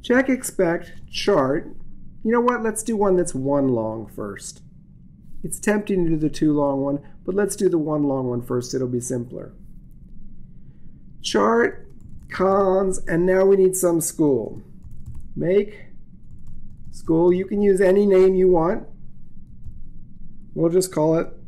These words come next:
S one for now, 'cause it'll be simple. Make a school called S one,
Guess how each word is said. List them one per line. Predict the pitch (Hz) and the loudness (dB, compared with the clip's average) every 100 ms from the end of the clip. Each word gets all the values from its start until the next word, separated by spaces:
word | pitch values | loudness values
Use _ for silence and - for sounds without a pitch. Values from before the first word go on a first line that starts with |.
| - | -12
S | - 156 156 | -2 -2 0
one | 151 147 135 127 | 0 0 2 2
for | 123 127 | 2 0
now, | 120 123 131 | 0 0 -2
'cause | 131 | -2
it'll | 139 135 | -2 2
be | 131 | 0
simple. | 127 147 127 101 104 123 - - - - - - - - - | 0 -2 -2 -6 -12 -12 -12 -12 -16 -18 -18 -18 -20 -20 -4
Make | 170 190 | 2 2
a | 226 | 2
school | - 214 214 | 4 4 6
called | 196 185 | 6 4
S | 175 180 180 | 6 2 2
one, | 165 156 151 156 | 2 4 4 4